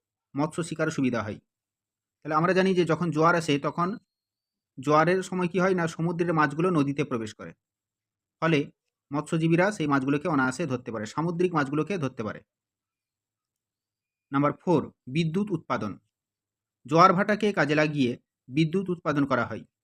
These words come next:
যেমন আমরা উদাহরণস্বরূপ বলতে পারি যে পশ্চিমবঙ্গের সুন্দরবন অঞ্চলে এইভাবে জোয়ার ভাটাকে কাজে লাগিয়ে বিদ্যুৎ উৎপাদন করতে আমরা দেখি। এরপর আসছি কুপ্রভাব বা কুফল বা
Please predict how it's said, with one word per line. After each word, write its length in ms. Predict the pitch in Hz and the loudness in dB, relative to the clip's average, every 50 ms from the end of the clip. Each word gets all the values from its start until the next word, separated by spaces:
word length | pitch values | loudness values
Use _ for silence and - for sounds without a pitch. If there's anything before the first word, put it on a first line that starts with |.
| _ _ _ _ _ _ - | _ _ _ _ _ _ -2
যেমন 180 | 156 170 190 196 | -2 0 0 0
আমরা 200 | 185 180 175 160 | 0 2 2 2
উদাহরণস্বরূপ 540 | 160 165 147 156 156 165 165 160 160 151 147 | 2 2 2 2 2 2 0 -2 -4 -4 -2
বলতে 180 | 147 143 139 147 | -2 -2 -2 0
পারি 140 | 147 147 147 | -2 -2 -2
যে 100 | 143 143 | -2 -4
পশ্চিমবঙ্গের 680 | 143 - 151 147 - - 175 170 170 165 165 165 180 175 | -6 -6 -8 -10 -8 -8 -4 -2 -2 0 0 0 -2 -4
সুন্দরবন 440 | 175 - 151 147 147 143 135 147 143 | -4 -6 -4 0 0 0 0 0 -2
অঞ্চলে 360 | 139 135 135 127 151 151 180 220 - _ _ _ _ _ _ _ _ - 147 | 0 -2 0 0 2 2 2 0 0 _ _ _ _ _ _ _ _ -8 -2
এইভাবে 320 | 160 165 165 151 135 131 131 127 | 0 2 2 4 2 2 0 0
জোয়ার 200 | 131 139 139 139 | -2 -2 -2 -2
ভাটাকে 280 | 135 143 151 139 - 147 | -2 -4 -8 -8 -12 -8
কাজে 220 | - 143 123 131 127 | -6 -4 -2 -2 -2
লাগিয়ে 280 | 131 131 135 156 190 254 262 | -2 -2 0 -2 -2 -2 -4
বিদ্যুৎ 360 | 160 123 127 120 120 135 135 - | -6 -8 -8 -4 -4 -6 -6 -6
উৎপাদন 320 | 123 120 - 120 120 123 123 | -10 -10 -8 -8 -6 -6 -6
করতে 300 | 120 - 120 - - 180 220 269 _ _ _ _ - | -6 -8 -12 -10 -8 -8 -8 -8 _ _ _ _ -8
আমরা 180 | 120 127 156 233 226 _ _ _ _ - | -4 -4 -4 -4 -6 _ _ _ _ -10
দেখি। 240 | 120 117 117 - - - _ _ _ _ _ _ _ _ _ _ _ _ _ _ _ _ _ _ _ _ _ _ _ _ _ _ _ _ _ _ _ _ _ _ _ - | -10 -10 -10 -12 -20 -20 _ _ _ _ _ _ _ _ _ _ _ _ _ _ _ _ _ _ _ _ _ _ _ _ _ _ _ _ _ _ _ _ _ _ _ -2
এরপর 300 | 180 196 196 - 202 196 | 0 0 2 4 2 2
আসছি 360 | 202 196 180 170 - - 156 135 139 - | 4 4 2 2 2 0 0 0 0 0
কুপ্রভাব 580 | - 180 196 190 - 202 185 175 170 196 208 202 180 - - - | -4 -8 -6 -4 0 0 2 4 4 4 4 4 2 -6 -10 0
বা 180 | 143 143 135 135 139 - _ _ _ _ _ _ _ _ _ _ - - | 4 4 4 4 2 -2 _ _ _ _ _ _ _ _ _ _ -10 -8
কুফল 340 | 175 165 - 190 196 196 202 220 | -8 -6 0 2 2 2 2 0
বা 180 | 185 151 143 | 2 4 4